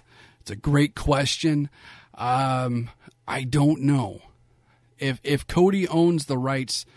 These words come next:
to whatever he used at A E W, then of course it would be, you know, wise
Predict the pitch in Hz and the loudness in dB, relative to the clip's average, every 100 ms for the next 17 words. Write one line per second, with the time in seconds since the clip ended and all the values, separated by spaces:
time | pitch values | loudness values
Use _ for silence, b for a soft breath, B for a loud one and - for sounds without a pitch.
0 | b b b - 131 131 143 147 156 143 | b b b -4 0 2 4 4 4 4
1 | 147 127 110 120 - b b b - 123 | 4 4 0 -6 -12 b b b -10 -10
2 | 110 135 156 147 139 151 143 123 123 123 | -6 -4 0 0 0 0 0 -2 -4 -6
3 | 120 160 160 135 - 135 123 131 123 117 | -2 4 4 4 0 -2 -2 -2 -2 -6
4 | 104 120 113 120 127 127 120 117 113 - | -8 -8 -4 -2 0 0 -4 -8 -10 -12